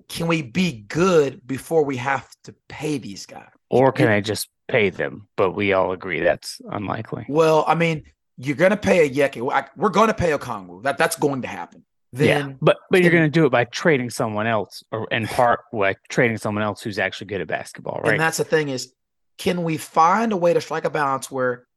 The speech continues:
Speaker 1: let's say Jalen Hicks has his big jump this year to become, like, a quality starter. Can Jalen, A J both hit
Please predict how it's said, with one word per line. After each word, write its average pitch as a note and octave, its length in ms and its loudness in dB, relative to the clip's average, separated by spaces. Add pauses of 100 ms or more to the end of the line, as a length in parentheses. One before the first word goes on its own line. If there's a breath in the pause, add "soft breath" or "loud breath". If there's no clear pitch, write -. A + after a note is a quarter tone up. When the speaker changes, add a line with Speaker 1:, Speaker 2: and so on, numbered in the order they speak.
Speaker 1:
let's E3 200 0
say E3+ 160 -2
Jalen C#3+ 380 0
Hicks C3 260 -12
has C#3 160 -10
his A2+ 80 -12
big B2 220 -2
jump B2 180 -4
this - 160 -8
year A#2 80 -6
to G#2+ 40 -8
become, A#2+ 240 -6
like, A#2+ 140 -6 (100)
a - 40 -10
quality B2 380 -2
starter. - 440 -10 (880 soft breath)
Can D3+ 180 0
Jalen, F#3 640 4 (140)
A D#3+ 260 2
J A#2 540 -4 (460)
both D#3+ 280 4
hit C3+ 520 -2